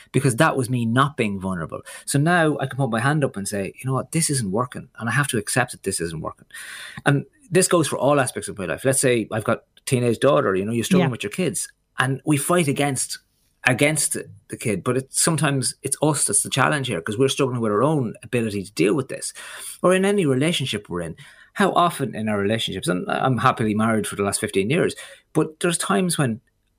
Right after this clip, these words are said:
Speaker 1: I w-, we were having rows because I wasn't comfortable being vulnerable in certain situations. I wasn't willing to open up and be honest in a relationship. And that's not good, because once you are and once you get to that space,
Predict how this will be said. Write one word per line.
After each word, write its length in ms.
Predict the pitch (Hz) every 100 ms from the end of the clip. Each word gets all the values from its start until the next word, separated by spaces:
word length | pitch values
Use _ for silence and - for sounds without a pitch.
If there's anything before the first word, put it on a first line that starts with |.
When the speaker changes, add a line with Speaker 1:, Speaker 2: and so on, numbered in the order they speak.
| _ -
Speaker 1:
I 100 | 143
w-, 300 | 131 123 110
we 140 | 139
were 80 | 135
having 240 | 151 139
rows 260 | 123 143 131
because 240 | 131 135 127
I 180 | 131 147
wasn't 300 | 131 127 120
comfortable 320 | - 131 117
being 180 | 117 113
vulnerable 380 | 107 131 123 107
in 80 | 104
certain 240 | 113 85
situations. 540 | - - 131 139 156 -
I 100 | 139
wasn't 220 | 139 131
willing 160 | 120
to 60 | 107
open 280 | 120 113 117
up 220 | 117 - -
and 200 | 104 98
be 140 | 117
honest 340 | 110 127 123
in 120 | 113 101
a 40 |
relationship. 600 | 98 135 185 120 - - -
And 100 | 139
that's 260 | 202 233 -
not 200 | 113 -
good, 300 | - - 92
because 260 | 127 135
once 220 | 170 196
you 120 | 139 -
are 260 | 139 175 151
and 120 | 113
once 120 | 120
you 80 | 113
get 200 | 107 117
to 80 | -
that 120 | 87
space, 460 | - - 196 127